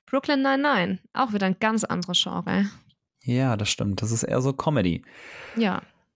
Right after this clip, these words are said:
Speaker 1: Ja, es, es ist so, es ist Comedy.
Speaker 2: Es ist, es ist Comedy. Es geht um das New York Department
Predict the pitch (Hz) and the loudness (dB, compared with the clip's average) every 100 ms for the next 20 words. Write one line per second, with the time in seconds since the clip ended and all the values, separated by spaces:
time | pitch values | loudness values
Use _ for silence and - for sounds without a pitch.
0 | _ _ - 196 - - 202 226 220 - | _ _ -2 0 0 0 0 2 0 -2
1 | - - 196 - - - - - - - | -6 -2 0 0 0 -2 -4 -2 -4 0
2 | 117 113 - 127 - 127 - 139 - 156 | 0 0 0 -2 0 -2 0 0 2 2
3 | 156 165 202 - _ _ _ 123 - - | 4 4 4 0 _ _ _ -4 -2 2
4 | 156 - - - 135 135 123 113 - 120 | 2 0 -4 0 2 4 2 0 0 2
5 | 120 120 131 151 - - - - _ _ | 4 6 4 2 -4 -14 -18 -20 _ _
6 | _ - 240 - 131 131 - 131 131 131 | _ -4 -4 -2 2 2 2 2 4 4
7 | 135 135 - - | 4 2 -2 -4